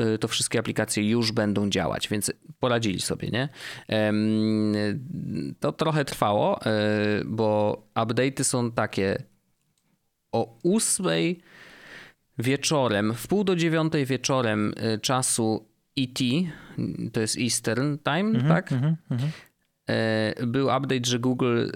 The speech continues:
Speaker 1: y, powiedziało, faktycznie coś się spieprzyło i o piątej trzydzieści rano czasu Eastern, e, już naprawili.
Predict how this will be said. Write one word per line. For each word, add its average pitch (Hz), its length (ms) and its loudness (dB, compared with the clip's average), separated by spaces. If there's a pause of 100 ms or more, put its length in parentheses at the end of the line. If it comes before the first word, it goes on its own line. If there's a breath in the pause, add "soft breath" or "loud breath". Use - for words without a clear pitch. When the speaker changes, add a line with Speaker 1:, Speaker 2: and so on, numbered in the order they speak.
(260)
Speaker 1:
y, 107 40 -2
powiedziało, 110 600 2
faktycznie 120 640 -2
coś 120 180 -2
się 113 300 0
spieprzyło 120 680 0 (840)
i 160 400 0
o 131 120 2
piątej 156 380 0
trzydzieści - 640 0
rano 120 520 2 (460)
czasu 101 440 -2
Eastern, 120 540 -2 (540 loud breath)
e, 101 320 0
już 107 220 0
naprawili. 92 480 -4